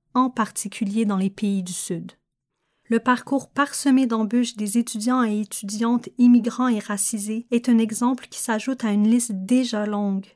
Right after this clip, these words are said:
qui démontre le rôle réel des stages. Bien sûr, il s'agit d'un lieu de formation et d'apprentissage. Mais la distinction entre un stage et un emploi est bien mince. L'école et le stage servent aussi et d'abord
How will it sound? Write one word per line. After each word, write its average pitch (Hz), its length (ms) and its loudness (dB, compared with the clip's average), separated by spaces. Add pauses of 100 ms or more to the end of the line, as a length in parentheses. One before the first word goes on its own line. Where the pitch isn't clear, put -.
qui 233 160 0
démontre 226 540 4
le 202 80 2
rôle 220 340 -2 (140)
réel 214 480 0
des 190 140 -6
stages. - 640 -8 (540)
Bien 240 220 6
sûr, 233 400 0 (100)
il 196 80 -4
s'agit 202 460 0
d'un 196 160 2
lieu 196 320 0
de 196 100 0
formation 190 720 -2
et 180 60 -4
d'apprentissage. 180 960 -8 (480)
Mais 226 60 2
la 220 120 2
distinction 254 540 0
entre 262 240 2
un 208 60 2
stage 226 440 -2
et 208 40 0
un 196 140 2
emploi 214 560 0
est 202 120 0
bien 196 300 2
mince. 185 640 -8 (580)
L'école 247 440 2
et 233 60 4
le 202 100 0
stage 214 480 -2
servent 214 420 -4
aussi 233 580 -2
et 208 140 0
d'abord 196 640 -2